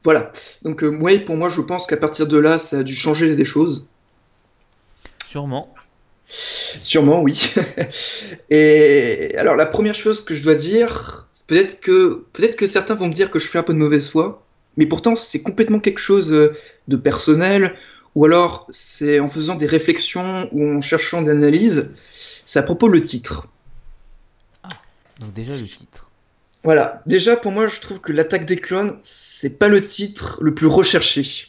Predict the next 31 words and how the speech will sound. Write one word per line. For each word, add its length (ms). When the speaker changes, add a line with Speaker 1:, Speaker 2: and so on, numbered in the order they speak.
Speaker 1:
C'est, 640
on 100
sent 260
vraiment, 600
euh, 520
que 160
George 240
Lucas, 420
il 80
voulait 140
faire 160
quelque 160
chose 180
de 80
précis, 720
mais 500
en 60
même 180
temps, 680
voilà, 540
il 120
a, 180
il 120
a 80
voulu 200
juste 160
poser 260
comme 140
ça 120
le 80
titre. 460